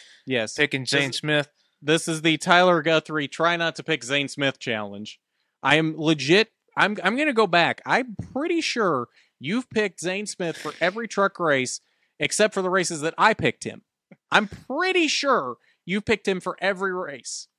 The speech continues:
Speaker 2: Well, I'm gonna counter this and say maybe it should be the Zane Smith don't be good at every track challenge, 'cause he
Speaker 1: I mean
Speaker 2: dominated this race last year.
Speaker 1: I, I, you,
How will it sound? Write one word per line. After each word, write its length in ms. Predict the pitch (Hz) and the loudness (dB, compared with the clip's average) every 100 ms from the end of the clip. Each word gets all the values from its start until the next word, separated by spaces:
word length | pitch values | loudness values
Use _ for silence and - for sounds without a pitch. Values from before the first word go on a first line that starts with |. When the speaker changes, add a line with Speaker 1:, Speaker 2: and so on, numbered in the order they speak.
| _ _ _ _ | _ _ _ _
Speaker 2:
Well, 100 | 131 | -4
I'm 60 | 175 | -2
gonna 140 | 202 | 0
counter 420 | 156 - 175 175 113 | 0 2 2 2 0
this 380 | 101 110 - - | -2 -2 -4 -6
and 200 | 117 110 | -8 -6
say 400 | - 123 120 113 - | -2 -2 -2 -4 -4
maybe 320 | 127 139 139 | -2 0 -2
it 80 | 127 | -4
should 180 | - 127 | -6 -4
be 140 | 131 | -4
the 220 | 127 117 - | -2 -4 -6
Zane 340 | 117 123 131 | -4 -2 -2
Smith 400 | 120 - 135 127 _ _ - | -6 -4 -4 -4 _ _ -10
don't 260 | 110 131 135 | -4 -2 -2
be 160 | 139 131 | -2 -2
good 200 | 131 135 | 0 -2
at 60 | - | -2
every 280 | 131 139 | -4 -4
track 360 | 120 131 175 - | -4 0 0 -2
challenge, 560 | - 87 82 80 - - - _ | -10 -10 -12 -14 -16 -20 -20 _
'cause 120 | - | -8
he 80 | 123 | -2
Speaker 1:
I 20 | 156 | -2
mean 60 | |
Speaker 2:
dominated 580 | 147 143 196 180 143 117 | 2 2 2 2 0 0
this 220 | 123 - | -6 -4
race 340 | 139 185 185 - | 0 0 0 -4
last 380 | 101 87 - | -6 -6 -10
year. 220 | 82 67 - _ _ _ - - - | -12 -14 -16 _ _ _ -20 -20 -12
Speaker 1:
I, 80 | - | -8
I, 60 | 233 | -6
you, 640 | 240 254 262 254 240 208 | -8 -8 -14 -18 -16 -16